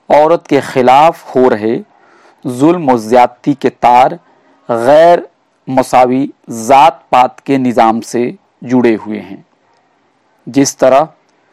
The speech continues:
ज़ात पात को मजहबी किताबों की मदद से जायज़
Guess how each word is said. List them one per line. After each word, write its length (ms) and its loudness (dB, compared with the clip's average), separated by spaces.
ज़ात 580 2
पात 340 0
को 420 2
मजहबी 680 -2
किताबों 440 0
की 180 -6
मदद 280 0
से 220 -6
जायज़ 560 2